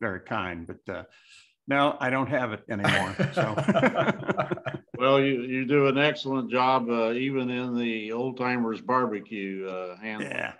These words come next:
Speaker 3: Uh, one last con-, quick comment. Uh, uh,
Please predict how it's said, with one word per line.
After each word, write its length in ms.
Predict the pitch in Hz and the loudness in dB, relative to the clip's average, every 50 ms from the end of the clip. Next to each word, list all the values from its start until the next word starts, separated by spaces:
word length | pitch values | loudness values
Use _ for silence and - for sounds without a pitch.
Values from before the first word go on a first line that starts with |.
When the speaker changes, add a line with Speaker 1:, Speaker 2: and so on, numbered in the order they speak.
| _ _ 95 _ _ - - _ _ _ _ _ _ _ _ 92 | _ _ -20 _ _ -20 -20 _ _ _ _ _ _ _ _ -18
Speaker 3:
Uh, 120 | 92 92 - _ _ _ | -18 -18 -18 _ _ _
one 220 | 185 202 220 196 | 2 4 4 4
last 420 | 165 151 156 147 143 135 - - | 4 4 6 6 4 4 0 -2
con-, 300 | - 135 131 131 127 - - | 0 2 2 2 2 -2 -8
quick 300 | _ 123 120 113 120 - | _ 0 0 0 0 -2
comment. 480 | 117 110 110 107 101 98 98 95 98 95 _ | 0 0 2 2 0 -2 -6 -8 -10 -10 _
Uh, 60 | 104 101 | -8 -6
uh, 260 | 98 95 92 90 | -6 -4 -6 -6